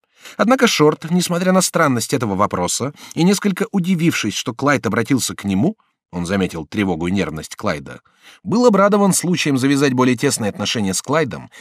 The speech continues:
даже с помощью такого щекотливого дела, как это, и немедленно, сделавшись таким же приветливым и любезным, как раньше, ответил:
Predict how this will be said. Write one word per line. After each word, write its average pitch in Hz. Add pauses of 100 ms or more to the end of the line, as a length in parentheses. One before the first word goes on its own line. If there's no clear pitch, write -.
(100)
даже 101
с 185
помощью 147
такого 117
щекотливого 95
дела, 90
как 117
это, - (360)
и 139
немедленно, 151
сделавшись 131
таким 123
же 90
приветливым 98
и -
любезным, 90
как -
раньше, 147 (200)
ответил: 120